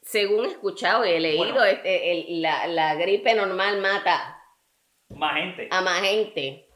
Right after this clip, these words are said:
Speaker 1: Lo que
Speaker 2: Eh.
Speaker 1: pasa es que este es un tipo nuevo de, de, de virus que ya es, ya hay otros tipos de coronavirus que existen. Pero este, este tipo, pues, es nuevo. Pero no creo que sea,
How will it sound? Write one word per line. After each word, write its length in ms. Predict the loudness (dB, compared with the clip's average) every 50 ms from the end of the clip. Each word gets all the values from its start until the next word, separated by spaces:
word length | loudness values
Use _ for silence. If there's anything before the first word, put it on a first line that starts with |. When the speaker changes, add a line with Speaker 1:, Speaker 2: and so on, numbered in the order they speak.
| _ _ _ _ _ _ _ _ -10
Speaker 1:
Lo 180 | -4 -2 0 0
que 60 | 0
Speaker 2:
Eh. 20 | 2
Speaker 1:
pasa 220 | 0 0 0 -2
es 40 | -4
que 60 | -6 -6
este 100 | -6 -4
es 60 | -4
un 140 | -4 -4 -4
tipo 240 | -6 -6 -4 -2
nuevo 320 | -2 0 0 0 2 2 4
de, 600 | 4 2 0 0 0 0 0 -2 -2 -2 -4 -4 -2
de, 440 | 2 4 4 4 4 2 0 -2 0
de 160 | 0 2 2
virus 440 | 2 0 0 0 0 0 0 0 0
que 260 | 0 0 0 -2 -4
ya 240 | -2 0 2 2 2
es, 180 | 2 0 -4 -8 -4
ya 120 | 0 2 2
hay 80 | 2 2
otros 320 | 0 -2 -2 -2 -4 -4
tipos 320 | -4 -6 -6 -4 -4 -4 -2
de 100 | -2 0
coronavirus 640 | 0 0 2 2 2 0 0 -2 -2 -2 -2 -2
que 100 | -2 -2
existen. 600 | -4 -2 -4 -6 -6 -6 -6 -6 -6 -8 -10 -18 _ _ -20 -20 -20 _ _ _ _ _ _ _ _ _ _ -14 -14 -14 -6 0
Pero 280 | 4 4 6 6 6
este, 560 | 4 4 2 2 0 -2 -2 0 -2 -2 -2
este 280 | -2 -2 -2 -2 -2 -2
tipo, 340 | 0 -2 -2 -2 -2 -4 -2
pues, 160 | -2 -2 -2
es 120 | -2 -2
nuevo. 680 | -4 -2 -2 -2 -2 -2 -4 -4 -6 -8 -10 -12 -20 _ _ _ _ _ _ _ _ _ _ -20 -20 -20 _ _ _ _ _ _ _ _ _ _ _ _ -12
Pero 200 | -8 -6 -6 -4
no 160 | -4 -4 -4
creo 160 | -4 -4 -4
que 140 | -4 -4 -8
sea, 720 | -8 -6 -4 -2 -2 0 0 0 0 -2 -4 -10 -16 -20